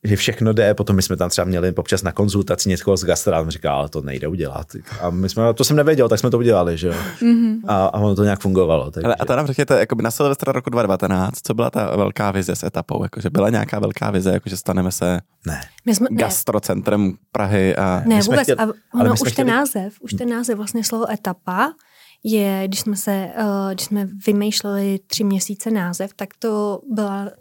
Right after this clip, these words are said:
Speaker 4: jeden z našich
Speaker 1: Já si
Speaker 4: jako
Speaker 1: pamatuju ten moment.
Speaker 4: ten, já taky, ten rozhovor v autě, kdy jedem a vlastně já jsem říkala, „Hele, eh, pojďme t-, zkusíme to,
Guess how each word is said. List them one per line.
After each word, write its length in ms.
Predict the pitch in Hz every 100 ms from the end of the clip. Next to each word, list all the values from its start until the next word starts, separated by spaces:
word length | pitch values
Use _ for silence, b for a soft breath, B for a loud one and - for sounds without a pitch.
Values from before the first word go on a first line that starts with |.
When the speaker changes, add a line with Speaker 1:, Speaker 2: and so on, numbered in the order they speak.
| -
Speaker 4:
jeden 220 | 220 208
z 60 | 202
našich 300 | 214 196 220 -
Speaker 1:
Já 100 | -
si 100 | 226
Speaker 4:
jako 100 | 87
Speaker 1:
pamatuju 240 | 104 87
ten 120 | - 78
moment. 180 | 76
Speaker 4:
ten, 100 | - 113 -
já 160 | 214
taky, 320 | 208 220 208 196
ten 240 | 233 233
rozhovor 400 | 226 214 214 214
v 80 | 208
autě, 260 | 214 208 214
kdy 120 | 220
jedem 340 | 214 190 190 -
a 100 | 208
vlastně 420 | 202 - 208 202
já 80 | 196
jsem 180 | 214
říkala, 460 | 208 208 202 202 196 b b b b b b b
„Hele, 360 | 220 208 208 - _ 233
eh, 40 | 214 202 202 196 202 214 -
pojďme 300 | 233 240 247
t-, 100 | - - -
zkusíme 480 | - 214 - 214 202
to, 300 | 220 277